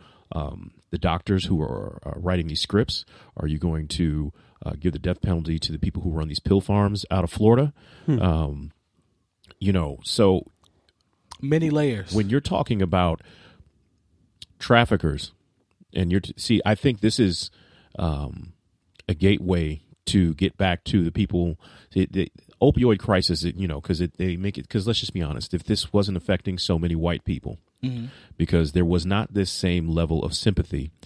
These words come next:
Speaker 1: uh, when it was the crack ec-, epidemic.
Speaker 2: True.
Speaker 1: Okay, it wasn't like, "Oh, what can we do to help these people?
Speaker 3: Yeah.
Speaker 1: What can we do?" You know, now they did increase the level of,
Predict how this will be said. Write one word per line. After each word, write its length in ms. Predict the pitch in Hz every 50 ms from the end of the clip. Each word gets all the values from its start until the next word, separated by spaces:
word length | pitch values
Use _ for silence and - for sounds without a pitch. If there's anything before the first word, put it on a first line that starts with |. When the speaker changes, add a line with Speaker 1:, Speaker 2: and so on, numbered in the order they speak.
| - - - - - - _ - -
Speaker 1:
uh, 220 | 82 78 73 71
when 160 | 71 85 87
it 20 | 80
was 80 | 71
the 60 | 69 -
crack 280 | - 104 90 85 -
ec-, 160 | 82 78 - 73 76 - -
epidemic. 540 | 92 80 85 73 78 65 60 - - - - - - -
Speaker 2:
True. 220 | - - 117 139 _ _ _ - 80
Speaker 1:
Okay, 320 | 78 - 82 73 69 90 - -
it 60 | -
wasn't 320 | 90 85 92 90 87 - 85
like, 180 | 85 85 85 -
"Oh, 140 | 92 101 95
what 200 | 87 95 104 -
can 100 | 110 107
we 100 | 101 85
do 160 | - 101 95
to 80 | 82
help 300 | 76 - 95 90 80 -
these 200 | - 80 76 71 -
people? 440 | - - 82 - - - - 92 - _ - - -
Speaker 3:
Yeah. 220 | - 123 127 110 - -
Speaker 1:
What 180 | 92 95 92
can 140 | - 110 95
we 120 | 90 90
do?" 240 | 76 78 90 92 92 -
You 140 | 98 98
know, 200 | 92 85 78 78 - - - - -
now 140 | 113 113 98
they 140 | 87 95 90
did 260 | 78 107 110 117 -
increase 500 | - 98 92 - - 110 101 101 - -
the 200 | - 92 87 82
level 400 | 85 90 92 87 87 87 82 82
of, 460 | - 87 85 82 82 80 80 78 -